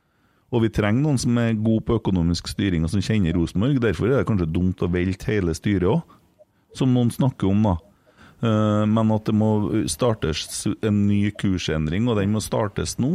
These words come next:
og det håper jeg at det starter med Kjetil Rekdal. Så får vi tett litt av det båten her, og så må vi begynne å øse, og da må alle sammen hjelpe til, og så må vi slutte å slå hull i båten fra innsida, for det er det som har foregått nå, føler jeg da.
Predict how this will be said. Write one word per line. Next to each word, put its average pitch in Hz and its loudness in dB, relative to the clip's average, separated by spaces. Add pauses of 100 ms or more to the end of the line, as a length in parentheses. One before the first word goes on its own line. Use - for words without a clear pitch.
og 139 -2
det 127 0
håper 123 -2
jeg 80 -4
at 113 -10
det 95 -2
starter 98 -2
med 82 0
Kjetil 82 -2
Rekdal. 80 -4 (1500)
Så 113 -6
får 117 2
vi 87 2
tett - -6
litt 123 -4
av 117 0
det 98 2
båten 87 -2
her, 98 0
og 92 0
så 104 0
må 98 2
vi 80 0
begynne 87 0
å 98 -4 (140)
øse, 113 -4
og 107 2
da 101 0
må 101 0
alle 92 -2
sammen 85 0
hjelpe 113 -2
til, - -2
og 90 -2
så 101 0
må 95 0
vi 80 -4
slutte 87 -2
å 87 -4
slå 92 0
hull 87 0
i 87 0
båten 76 -4
fra 90 -4
innsida, 78 -2
for 95 -2
det 87 2
er 73 0
det 73 -2
som 95 0
har 87 0
foregått 78 -2
nå, 78 -2
føler 82 0
jeg 76 -2
da. 98 -4